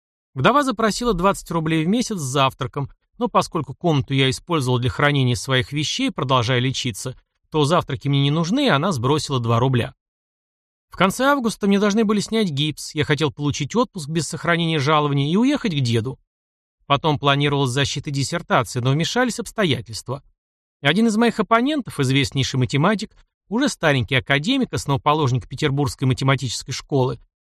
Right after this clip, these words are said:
Пафнутий Львович Чебышев, собрался ехать лечиться на воды и мог уделить мне время только до середины августа. Для меня, конечно, это большая честь, если Пафнутий Львович был бы у меня оппонентом.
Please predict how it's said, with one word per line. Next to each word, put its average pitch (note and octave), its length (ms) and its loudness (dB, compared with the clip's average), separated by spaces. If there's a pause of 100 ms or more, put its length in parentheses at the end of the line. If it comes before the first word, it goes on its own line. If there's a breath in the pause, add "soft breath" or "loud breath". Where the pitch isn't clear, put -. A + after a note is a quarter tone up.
(120)
Пафнутий B3 420 0
Львович A#3+ 340 2
Чебышев, - 680 -4
собрался D#3+ 460 0
ехать E3 300 -4
лечиться D3 440 -4
на D3 140 4
воды G#3+ 260 0
и - 40 2
мог D3+ 200 0
уделить D3+ 420 0
мне E3+ 160 0
время F#3 300 2
только D#3 300 -4
до C#3+ 100 0
середины C3+ 480 0
августа. A#2 540 -2 (520)
Для C#3+ 140 2
меня, C#3+ 200 2
конечно, C#3 400 -2
это C3 80 -2
большая C#3 420 2
честь, - 360 -4
если C3 200 -4
Пафнутий C#3+ 540 0
Львович C3 400 0
был C3+ 180 2
бы B2+ 120 0
у - 20 4
меня B2+ 160 4
оппонентом. A#2+ 580 -2